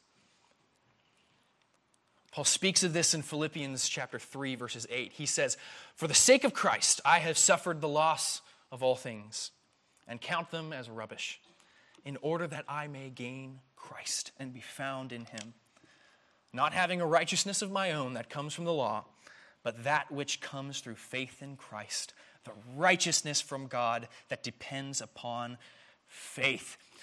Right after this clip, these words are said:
So friends, what he is speaking of here is when you believe in Jesus truly and firmly in your soul, the perfect life of Christ is credited to your account. And every sin that you have ever committed, the one that's on your mind right now,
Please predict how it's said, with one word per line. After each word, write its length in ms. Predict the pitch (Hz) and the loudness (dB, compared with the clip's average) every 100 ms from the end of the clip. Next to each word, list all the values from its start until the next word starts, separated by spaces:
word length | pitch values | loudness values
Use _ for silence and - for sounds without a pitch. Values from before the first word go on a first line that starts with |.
| - | -16
So 120 | - | -12
friends, 340 | 131 220 214 180 | 4 8 8 8
what 120 | 196 | 4
he 100 | 202 | 6
is 80 | 196 | 4
speaking 460 | - - 226 226 | 4 2 0 2
of 120 | 185 - | 0 0
here 220 | 214 196 | 2 4
is 100 | 147 | 4
when 140 | 180 | -2
you 200 | 151 214 | 2 4
believe 360 | 247 254 254 226 | 8 8 8 8
in 100 | 214 | 4
Jesus 460 | 180 240 185 - | 4 4 4 2
truly 560 | - - 247 277 269 247 | 2 2 4 4 6 6
and 100 | 226 | 4
firmly 460 | - 240 220 208 196 | 2 -2 2 2 2
in 100 | 180 | 0
your 140 | 165 | -2
soul, 480 | - 160 143 117 - - _ _ _ - - _ - | -2 0 -2 -4 -8 -20 _ _ _ -20 -20 _ -8
the 80 | |
perfect 600 | 147 - - 294 294 285 | -8 -6 4 4 6 4
life 260 | 208 214 185 | 10 8 8
of 120 | 156 | -2
Christ 480 | - 156 117 - - | -4 -4 0 0 -2
is 100 | 117 | -4
credited 600 | - - 160 175 151 135 | -6 -6 -2 -2 -4 -8
to 100 | 156 | -8
your 220 | 127 117 | -8 -10
account. 420 | 110 - - - - _ _ _ _ _ _ _ _ _ _ _ _ - | -12 -16 -16 -16 -16 _ _ _ _ _ _ _ _ _ _ _ _ -6
And 100 | 147 | 2
every 220 | 226 269 | 4 6
sin 300 | 240 247 247 | 6 8 8
that 100 | 240 | 6
you 160 | 214 208 | 4 4
have 120 | 196 | 2
ever 200 | 202 190 | 0 -2
committed, 400 | 185 175 147 - _ _ _ _ _ | -2 -4 -4 -6 _ _ _ _ _
the 80 | 160 | 0
one 220 | 185 247 | 6 6
that's 140 | 240 226 | 6 4
on 100 | 214 | 4
your 120 | 208 | 4
mind 200 | 180 165 | 4 2
right 240 | 156 185 | 6 4
now, 300 | 175 147 101 | 4 -2 -4